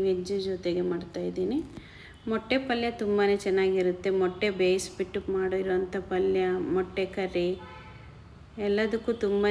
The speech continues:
ಚೆನ್ನಾಗಿರುತ್ತೆ ನೀರು ದೋಸೆ. ಮಕ್ಕಳಂತೂ ಇಷ್ಟಪಟ್ಟು ತಿಂತಾರೆ ಬ್ರೇಕ್‌ಫಾಸ್ಟಿಗೆ ಮಾಡಿದ್ರೆ. ನೋಡಿ, ಎಷ್ಟು ಚೆನ್ನಾಗಿ ಬಂದಿದೆ ಕ್ರಿಸ್ಪಿಯಾಗಿ.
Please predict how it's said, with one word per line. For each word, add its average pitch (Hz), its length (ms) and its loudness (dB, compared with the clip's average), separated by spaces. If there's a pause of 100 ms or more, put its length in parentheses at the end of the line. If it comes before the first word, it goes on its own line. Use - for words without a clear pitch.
ಚೆನ್ನಾಗಿರುತ್ತೆ 190 800 2 (100)
ನೀರು 190 280 4
ದೋಸೆ. 180 360 0 (720)
ಮಕ್ಕಳಂತೂ 208 520 2
ಇಷ್ಟಪಟ್ಟು 185 640 -4
ತಿಂತಾರೆ 180 460 0 (320)
ಬ್ರೇಕ್‌ಫಾಸ್ಟಿಗೆ 190 840 0
ಮಾಡಿದ್ರೆ. 180 340 0 (420)
ನೋಡಿ, 202 200 0 (100)
ಎಷ್ಟು 180 140 -2
ಚೆನ್ನಾಗಿ 180 360 2
ಬಂದಿದೆ 180 360 2
ಕ್ರಿಸ್ಪಿಯಾಗಿ. 180 840 0